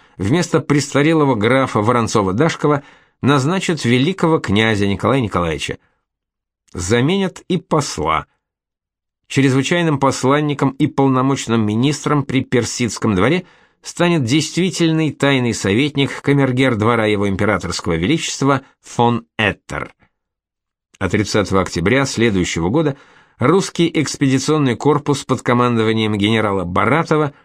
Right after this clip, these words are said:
высадится в персидском порту Энзеле. И вновь, как почти столетие назад, великодержавное имя Российской империи поднимется в Персии на подобающую высоту.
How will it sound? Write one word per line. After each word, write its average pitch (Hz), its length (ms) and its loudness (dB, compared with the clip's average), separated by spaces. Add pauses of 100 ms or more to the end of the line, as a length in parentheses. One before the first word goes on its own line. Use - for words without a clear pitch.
(280)
высадится 185 720 0
в - 100 -8
персидском 131 760 0
порту 110 600 0
Энзеле. 104 600 0 (840)
И 101 140 0
вновь, 143 480 0
как - 260 -4
почти 165 440 -2
столетие 101 760 0
назад, 87 460 -2 (480)
великодержавное 127 1040 0
имя 117 520 0
Российской 98 720 -2
империи 156 580 0 (380)
поднимется 165 640 0
в - 120 -8
Персии 143 640 0 (200)
на 185 240 2
подобающую 92 1080 0 (300)
высоту. 110 580 -2